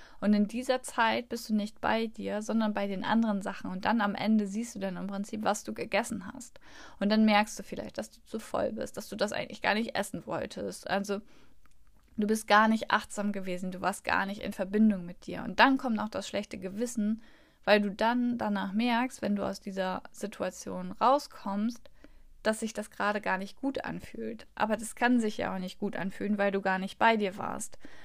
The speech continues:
Also deswegen ist es wichtig, bei dir zu sein, in die Achtsamkeit zu gehen. Ich höre immer wieder, dass, ähm, mir dann gesagt wird, „Ja, ähm, das ist ja schön und gut,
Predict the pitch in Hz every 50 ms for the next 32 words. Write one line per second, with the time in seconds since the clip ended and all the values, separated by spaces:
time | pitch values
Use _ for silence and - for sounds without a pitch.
0 | - - - 202 202 208 185 190 214 214 - - 196 190 190 - 170 190 180 190
1 | - - 208 240 240 - - 202 208 - - - - 175 185 190 190 185 185 185
2 | - - - 208 - - - - - 208 214 - - - - - 220 214 202 -
3 | - 196 - - - 202 185 185 - - 185 - - - - - - 196 - 220
4 | 226 - - - - - - - - - - - - - - - - - - -
5 | - - _ - - - - - - - - 226 214 208 208 196 208 214 208 208
6 | 202 214 226 220 202 202 208 208 202 - - - - - - - - - - -
7 | - - - - 202 220 220 202 214 208 202 202 214 202 202 196 202 202 - 214
8 | 208 208 - 208 208 208 214 233 - - - - - - - - - - - -
9 | 214 214 208 214 208 208 202 202 208 240 - - - - - - 226 214 214 214
10 | 214 214 233 214 214 - 226 220 214 214 208 202 214 226 233 247 240